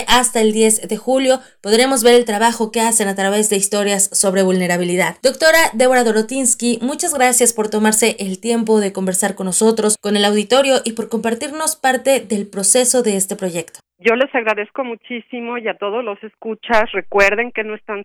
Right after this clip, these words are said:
Speaker 2: solos, hagan comunidad con nosotros, la unam está presente.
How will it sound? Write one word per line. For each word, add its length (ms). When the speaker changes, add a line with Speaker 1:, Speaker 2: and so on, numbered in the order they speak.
Speaker 2:
solos, 520
hagan 440
comunidad 800
con 180
nosotros, 680
la 180
unam 320
está 220
presente. 680